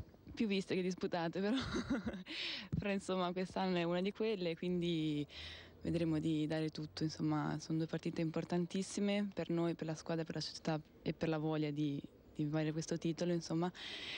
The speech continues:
e quindi, mm, ce la metteremo sicuramente tutta in tutto per tutto.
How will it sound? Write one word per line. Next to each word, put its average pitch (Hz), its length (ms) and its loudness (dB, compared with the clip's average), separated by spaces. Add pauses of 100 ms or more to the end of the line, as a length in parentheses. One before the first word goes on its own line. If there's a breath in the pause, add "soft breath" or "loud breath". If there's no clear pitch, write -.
(360 loud breath)
e 165 560 2
quindi, 156 1040 0 (100)
mm, 160 160 -4 (120)
ce - 120 -2
la 160 60 4
metteremo 151 640 2
sicuramente 160 520 0
tutta 165 240 -2
in 160 80 2
tutto - 240 -4
per 156 160 -2
tutto. - 600 -2